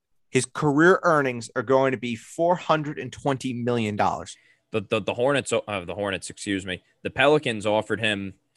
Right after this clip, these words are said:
Speaker 2: uh, three years for a hundred, I believe, or something like that.
Speaker 1: I think that's right.
Speaker 2: And he considered it too. That would have been, that would have been interesting to see Chris Paul go there
Speaker 1: With
Speaker 2: and play with
Speaker 1: Brandon Ingram and
Speaker 2: Zion.
Speaker 1: Zion?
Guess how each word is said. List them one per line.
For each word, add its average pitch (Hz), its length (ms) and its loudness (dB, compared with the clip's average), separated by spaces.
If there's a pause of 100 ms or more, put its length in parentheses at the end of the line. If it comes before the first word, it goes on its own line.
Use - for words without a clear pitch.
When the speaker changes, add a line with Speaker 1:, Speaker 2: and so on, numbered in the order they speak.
(160)
Speaker 2:
uh, 95 240 0
three 120 260 -2
years 117 180 2
for 110 120 -2
a 92 40 0
hundred, 113 300 0
I 127 60 4
believe, 131 320 0
or 127 60 -4
something 104 200 -6
like 123 180 -6
that. 139 280 2 (500)
Speaker 1:
I 104 40 -4
think 110 180 -6
that's 101 160 -4
right. 101 240 0 (440)
Speaker 2:
And - 120 -4
he 131 100 0
considered 131 480 0
it 98 100 -4
too. 117 300 2 (200)
That 120 180 4
would 127 80 2
have 107 80 -4
been, 98 200 -8 (100)
that 110 140 2
would 113 120 -2
have 95 40 -10
been 101 120 -2
interesting 107 480 -6
to - 320 -20
see 117 180 -4
Chris 113 220 -2
Paul 110 260 2
go 107 160 0
there 110 320 2 (840)
Speaker 1:
With 110 160 -2
Speaker 2:
and 95 60 -14
play 117 180 6
with 127 100 4
Speaker 1:
Brandon 107 180 2
Ingram 120 160 4
and 123 100 -2
Speaker 2:
Zion. 120 340 4
Speaker 1:
Zion? 147 180 -2